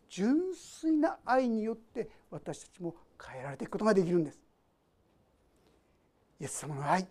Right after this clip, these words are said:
十字架の愛、本当にこの私を愛してくださった、許してくださった、受け入れてくださった。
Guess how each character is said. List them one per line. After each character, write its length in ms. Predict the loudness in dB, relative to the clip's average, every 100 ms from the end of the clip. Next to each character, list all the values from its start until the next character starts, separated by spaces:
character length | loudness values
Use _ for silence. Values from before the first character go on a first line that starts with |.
| -12 -2
十 280 | 10 12
字 100 | 12
架 120 | 8 4
の 140 | 6
愛、 220 | 6 4 -6 -20 -20 -10
本 180 | 12 12 12 8 2 4
当 360 | 6 8 6
に 280 | 6 8 8 8
こ 140 | 8
の 160 | 10 12
私 420 | 10 8 6 10
を 380 | 12 12 10 -4 -20 _ _
愛 600 | -2 0 2 0 0 -4
し 120 | -8
て 140 | -10 -8
く 140 | -4
だ 120 | -6
さ 120 | -4
っ 80 | -8 -2
た、 420 | 0 2 2 -2 -10 -20 -12
許 400 | 0 8 12 12
し 80 | 12
て 80 | 2
く 80 | -2
だ 80 |
さ 100 | -2
っ 60 | -4 2
た、 200 | 2 2 -6 2
受 200 | 2 6
け 80 |
入 60 | 8
れ 80 | 8
て 80 | 6
く 40 |
だ 100 | 0
さ 100 | 0
っ 100 | -2
た。 220 | -2 -2